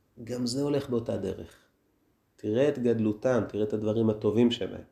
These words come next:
תסתכל עליהם בעין טובה. יש משהו שאתה רואה שהוא דבר מכוער, לך, דבר איתו, תברר איתו.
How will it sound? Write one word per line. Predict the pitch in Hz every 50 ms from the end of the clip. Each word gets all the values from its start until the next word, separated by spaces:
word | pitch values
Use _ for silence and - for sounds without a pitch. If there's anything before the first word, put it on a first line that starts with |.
| _ _ _ _ _ _ _ _ _ _ _
תסתכל | _ - - - - - 120
עליהם | 113 113 110 113 107 107 107
בעין | 113 107 110 113 110
טובה. | 110 - 110 107 104 113 110 107 - - - - _ _ _ _ _ _ _ _ _ _ -
יש | 110 - -
משהו | 123 120 - 123
שאתה | 113 - 113 107 110
רואה | 107 110 117
שהוא | 113 - 117 107
דבר | 107 104 107 117 113
מכוער, | 113 113 110 - - 104 104 120 139 156 156 170 - - - _ _ _ _ _ _ _ _ _ _ _ _ _ _ _ _ _ _ _ -
לך, | - 131 143 131 110 113
דבר | 104 104 107 131 143 143
איתו, | 147 143 - 113
תברר | 110 - 107 101 110 107 120 139 143 147
איתו. | 135 - - 95